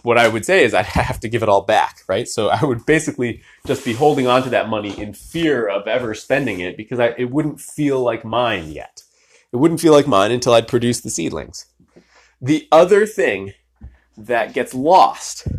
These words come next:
when thinking about this is the, the trust that you build with somebody,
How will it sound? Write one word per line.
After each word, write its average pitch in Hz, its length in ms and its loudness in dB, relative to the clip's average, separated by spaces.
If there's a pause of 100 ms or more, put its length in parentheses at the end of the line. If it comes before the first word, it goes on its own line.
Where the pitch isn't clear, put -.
(100)
when 107 180 -2
thinking 190 360 -4
about 78 360 -4
this - 360 -10 (600)
is 117 420 -2 (360)
the, 113 760 -4 (640)
the 110 220 -2 (140)
trust - 720 2
that 120 140 -2
you 143 160 2
build 147 400 4
with 98 180 -8
somebody, 92 600 -6